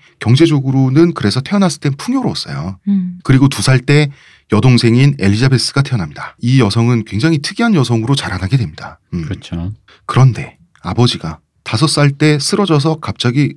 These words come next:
Speaker 1: 돌아가세요.
Speaker 2: 음.
Speaker 1: 뇌경색이었어요. 어, 뇌 혈관 문제가 있었던 거죠.
Speaker 2: 음.
Speaker 1: 뇌경색이라고 하는 게 혈관이 막혀가지고 아마도 이 증상이 니체 집안 남자들의 가족력이 아닐까라고 의학자들이 설명을 하시더라고요.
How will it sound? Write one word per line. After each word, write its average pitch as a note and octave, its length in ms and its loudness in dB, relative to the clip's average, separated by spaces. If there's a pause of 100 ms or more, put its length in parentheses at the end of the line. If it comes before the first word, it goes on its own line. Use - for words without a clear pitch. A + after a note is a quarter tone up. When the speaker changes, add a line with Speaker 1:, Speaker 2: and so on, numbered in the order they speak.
Speaker 1:
돌아가세요. C3+ 560 -4 (280)
Speaker 2:
음. F#3+ 280 -2 (120)
Speaker 1:
뇌경색이었어요. C#3+ 760 0 (360)
어, F#2 140 -2
뇌 A#2+ 360 2
혈관 A#3+ 340 0
문제가 A2+ 960 2 (220)
있었던 F2+ 380 -4
거죠. D#2+ 320 -10 (100)
Speaker 2:
음. F3 220 -6
Speaker 1:
뇌경색이라고 C3 640 2
하는 G#2+ 140 0
게 G#2 120 0
혈관이 F#3+ 340 0
막혀가지고 G2 1080 -6
아마도 D#3+ 320 4
이 D#3 160 0
증상이 F3 680 2 (440)
니체 C#3 320 0
집안 G#3 240 2
남자들의 B2 560 0
가족력이 A3 1000 0
아닐까라고 - 1160 -2
의학자들이 A2 460 0
설명을 F#3 400 0
하시더라고요. - 520 -14